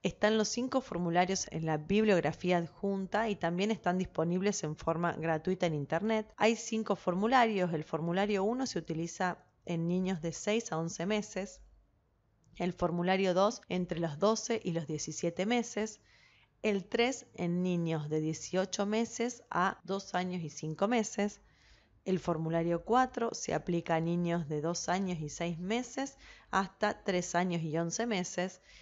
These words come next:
y el cinco a niños de cuatro años hasta cinco años y once meses. Resumiendo, el C P P P se aplica a niños entre seis meses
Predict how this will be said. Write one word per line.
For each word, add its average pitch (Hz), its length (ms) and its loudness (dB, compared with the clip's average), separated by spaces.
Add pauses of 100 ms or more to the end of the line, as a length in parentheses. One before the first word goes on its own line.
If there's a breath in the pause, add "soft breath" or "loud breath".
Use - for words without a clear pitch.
(160 soft breath)
y 240 80 -2
el 262 140 -2
cinco 262 420 -4
a 214 60 0
niños 196 360 -4
de 160 160 -4
cuatro 240 580 0
años 185 440 -4 (200)
hasta 226 500 -6
cinco 196 420 -6
años 175 260 -4
y 151 120 -6
once 151 260 -8
meses. 131 540 -16 (480)
Resumiendo, 190 960 2 (120)
el 175 180 4
C 202 240 2
P 196 100 2
P 208 140 4
P 277 320 4
se - 180 4
aplica 180 500 4
a 170 60 6
niños 220 540 0
entre 160 300 -6
seis 208 280 -2
meses 170 720 -4